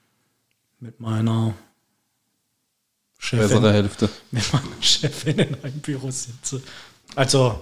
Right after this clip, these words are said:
Speaker 1: du gehst ja doch auf den Sack irgendwann.
Speaker 2: Vor allem, wir haben halt ein relativ kleines Zimmer, wo man, wo man dann wirklich auch dicht an dicht hocke und sie telefoniert halt häufiger mal, ich telefoniere noch häufiger, ich, äh,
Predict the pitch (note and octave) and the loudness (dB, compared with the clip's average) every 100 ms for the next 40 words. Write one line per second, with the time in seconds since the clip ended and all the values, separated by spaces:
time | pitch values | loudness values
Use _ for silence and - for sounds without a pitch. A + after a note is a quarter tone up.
0 | - B2 B2 B2 A#2 A2+ A2+ - - - | -8 -2 0 0 -2 -6 -4 -2 -4 -4
1 | B2 B2+ A#2+ G#2+ - _ G#2+ G#2 G#2+ G#2 | -2 -2 -2 -6 -8 _ -6 -2 2 2
2 | G2 F#2+ F#2 F#2+ G2+ G#2+ F#2+ F#2+ F2 F#2+ | 0 -2 -2 -2 -4 -6 -6 -4 -2 -4
3 | - G2+ G2+ A2 - _ _ _ - G2 | -4 -4 -4 -4 -10 _ _ _ -8 -2
4 | G2 F#2+ F2 - F#2 F#2 F#2+ F#2+ F#2+ G2 | 0 0 -2 -6 -4 -4 -2 -4 -6 -6
5 | F#2 E2 G2 - F#2 G2+ G2+ - G2+ G2+ | -8 -6 -8 -6 -8 -6 -8 -4 -2 0
6 | G#2 F#2 F2+ - G#2+ A2 A2+ A2+ - _ | -2 -2 -4 -6 -4 -2 -4 -6 -14 _
7 | _ _ - A2 G#2+ A2 A2 A2 G#2 G#2 | _ _ -2 -2 2 2 4 4 4 4
8 | G2 G#2 G#2+ G2+ G2 F#2 F#2+ - F#2+ F#2 | 4 2 0 2 0 0 -4 -6 -6 -4
9 | F#2+ F#2 F#2+ G2+ G#2 A2 G#2+ G#2 G#2 G2+ | -4 -4 -4 -6 -2 0 0 -2 -2 -2
10 | F2+ D2+ - - F#2+ | -2 -6 -10 -8 -6